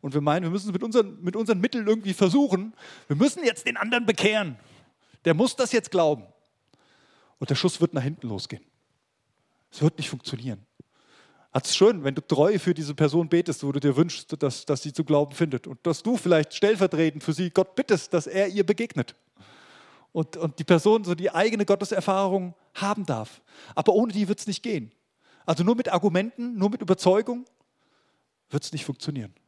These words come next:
Wie geben wir unseren Glauben weiter? Ich habe eben schon erwähnt, der, der Tempel war sehr weit weg für die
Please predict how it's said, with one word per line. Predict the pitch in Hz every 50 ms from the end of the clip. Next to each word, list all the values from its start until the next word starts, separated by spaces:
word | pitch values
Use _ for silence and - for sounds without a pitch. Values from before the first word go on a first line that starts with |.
| _ _ _ _ _ _ _ _ _ _ _ _ _ _ _ _ _ _ _ _ _ _ _ _ _ _ _ _ _ _ _
Wie | - 165 233 220
geben | - - 196 196 208 185 185 151
wir | 156 160 185 185 165
unseren | 151 147 - 156 151
Glauben | - - 147 147 156 156 151 135
weiter? | 156 151 160 - 117 107 98 - _ _ _ _ _ _ _ _ _ _ _ _ _ _ _ _ _ _ _ _ _ _ _ _ _ _ _ _ _ _ _ _ _ _ _ _ _ _ _ _ _ _ _ _ _ _ _ -
Ich | -
habe | 151 170
eben | 165 139
schon | 151 151 147
erwähnt, | 143 139 156 151 139 - - - _ -
der, | - - _ -
der | - 135
Tempel | - - 180 185 - 170 151 139
war | 135 120
sehr | 151 160 156
weit | 151 143 139 -
weg | 147 143 - - _ _ _ _ _ _ _ _ _ _ _ _ _ _ _ _ -
für | - 135 123
die | 110 107 101 95